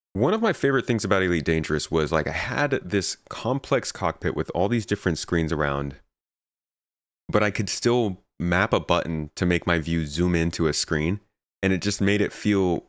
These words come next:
so much less intimidating, um, that I didn't have to, like, manually zoom in on a screen and do all that kind of stuff.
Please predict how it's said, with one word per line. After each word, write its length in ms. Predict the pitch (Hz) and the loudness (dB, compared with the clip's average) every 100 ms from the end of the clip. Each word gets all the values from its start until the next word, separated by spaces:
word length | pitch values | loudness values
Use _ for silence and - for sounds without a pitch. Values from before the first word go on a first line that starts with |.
| _ | _
so 320 | - - 104 | -10 -2 0
much 300 | 123 127 - | 0 -2 -2
less 600 | 80 87 82 - - - - _ _ _ | -2 0 0 -2 -6 -8 -14 _ _ _
intimidating, 760 | 92 82 - 90 80 73 73 69 _ _ _ _ _ | -2 -2 0 2 2 0 -2 -6 _ _ _ _ _
um, 540 | 65 69 71 69 67 67 _ _ _ - | -6 -4 -6 -8 -10 -14 _ _ _ -2
that 100 | 92 | 2
I 60 | 90 | 2
didn't 200 | 90 85 | 0 0
have 180 | 95 - | -2 0
to, 80 | |
like, 140 | 95 85 | -2 0
manually 720 | 82 82 87 92 92 87 87 | 0 2 2 2 2 2 0
zoom 260 | 76 85 82 | 0 0 0
in 80 | 82 | 2
on 140 | 80 | 0
a 40 | |
screen 360 | 78 - 78 80 | -2 -2 0 0
and 120 | 76 | 0
do 120 | 76 76 | 0 0
all 100 | 76 | 0
that 180 | 76 - | -4 -6
kind 160 | 58 | -8
of 60 | - | -8
stuff. 360 | - - - | -8 -8 -10